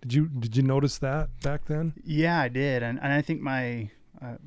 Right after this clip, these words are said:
Speaker 2: especially my mom, I think, honed in on it too.
Speaker 1: Mm-hmm.
Speaker 2: Um, we saw a few people, um, about that, and I opened up and was a little, a little vulnerable at the time, you know what I mean? Which
Speaker 1: Yeah.
Speaker 2: helped, but,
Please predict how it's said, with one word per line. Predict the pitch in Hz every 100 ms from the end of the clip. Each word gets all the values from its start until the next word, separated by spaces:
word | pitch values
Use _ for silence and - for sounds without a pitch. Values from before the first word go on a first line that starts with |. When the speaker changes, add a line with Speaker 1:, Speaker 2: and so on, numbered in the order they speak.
| -
Speaker 2:
especially | - 143 135 123
my | 117
mom, | 113 113 113 113
I | 110
think, | 107 117 -
honed | 120 113
in | 113
on | 113 107
it | -
too. | - 110 110 107 _ -
Speaker 1:
Mm-hmm. | 113 110
Speaker 2:
Um, | 113 113 117 - _ _ -
we | 123
saw | 110 123 117 117 117
a | -
few | - 127
people, | 113 127 117 120 117 117 - _ _ _ _ -
um, | 117 113 117
about | 127 127 117 113
that, | 117 120
and | 120
I | 117
opened | 117 - 113
up | 113
and | 117
was | 113
a | 110
little, | 107 107 110 - 147
a |
little | 120 110
vulnerable | 107 110 110 110 113
at | 120
the |
time, | 110 120 113 117
you |
know | 117
what | 117
I |
mean? | 117
Which | 123 113
Speaker 1:
Yeah. | 113
Speaker 2:
helped, | 123 - -
but, | 123 -